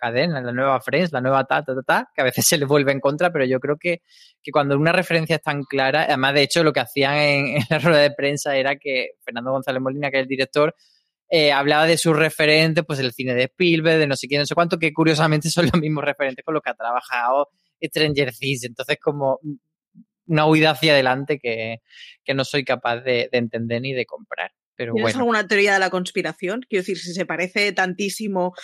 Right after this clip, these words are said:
Speaker 2: a alguna justificación de por qué no lo digan de cara. Porque
Speaker 1: Pues
Speaker 2: si
Speaker 1: yo
Speaker 2: lo
Speaker 1: creo
Speaker 2: dices
Speaker 1: que
Speaker 2: de cara es, es, o sea,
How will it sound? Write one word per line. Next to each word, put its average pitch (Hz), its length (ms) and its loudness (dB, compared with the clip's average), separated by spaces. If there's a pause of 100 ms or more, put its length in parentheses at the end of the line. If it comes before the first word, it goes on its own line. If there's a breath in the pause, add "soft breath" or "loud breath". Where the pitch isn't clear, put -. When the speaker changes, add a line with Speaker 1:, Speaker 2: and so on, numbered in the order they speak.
(220 loud breath)
Speaker 2:
a 180 100 -4
alguna 190 240 0
justificación 180 680 -4
de 170 100 -2
por 180 200 -10
qué 175 140 -4
no 165 440 -4 (360)
lo 180 220 0
digan 170 520 -2
de 170 100 -2
cara. 185 340 0
Porque 185 200 4
Speaker 1:
Pues 156 100 -2
Speaker 2:
si 160 80 0
Speaker 1:
yo 160 100 4
Speaker 2:
lo 151 40 6
Speaker 1:
creo 165 100 6
Speaker 2:
dices 285 140 4
Speaker 1:
que 285 60 4
Speaker 2:
de 254 60 0
cara 269 260 4
es, 349 200 -2
es, 247 260 2
o 233 40 -2
sea, 202 240 -2